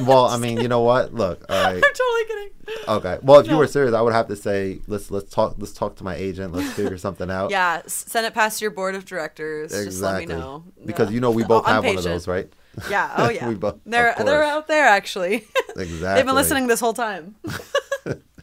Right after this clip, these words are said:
Speaker 1: And I kinda believe you. I'm not sure. Like, I kinda believe you. I
Speaker 2: No,
Speaker 1: don't
Speaker 2: no.
Speaker 1: Okay. No, no, no.
Speaker 2: <laughs> The, the curtain did move at one point, but that was my dog. There, there's
Speaker 1: Okay.
Speaker 2: no <laughs>
Speaker 1: Got it. I
Speaker 2: no
Speaker 1: love the
Speaker 2: humans.
Speaker 1: idea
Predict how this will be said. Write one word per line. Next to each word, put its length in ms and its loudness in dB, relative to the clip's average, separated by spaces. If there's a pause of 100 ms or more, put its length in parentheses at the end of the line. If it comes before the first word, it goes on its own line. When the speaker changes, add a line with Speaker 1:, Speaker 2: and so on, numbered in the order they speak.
(240)
Speaker 1:
And 60 -4
I 80 2
kinda 300 2
believe 240 0
you. 80 2
I'm 80 2
not 180 -4
sure. 220 2
Like, 180 -2
I 80 -6
kinda 260 -6
believe 280 -6
you. 100 -10
I 20 -6
Speaker 2:
No, 380 -2 (120)
Speaker 1:
don't 120 -18
Speaker 2:
no. 60 -4
Speaker 1:
Okay. 420 -6
No, 220 0
no, 140 -2 (120)
no. 140 -6 (120)
Speaker 2:
<laughs> 100 -20
The, 180 0
the 100 0
curtain 320 6
did 180 0
move 220 0
at 100 2
one 160 0
point, 240 -2
but 120 -12
that 120 -2
was 140 -6
my 140 -8
dog. 420 -12
There, 220 -6
there's 360 -2
Speaker 1:
Okay. 320 0 (400)
Speaker 2:
no 80 -6
<laughs> 800 -14
Speaker 1:
Got 340 -4
it. 200 -8 (340)
I 100 2
Speaker 2:
no 100 2
Speaker 1:
love 140 6
the 80 2
Speaker 2:
humans. 180 2
Speaker 1:
idea 320 -2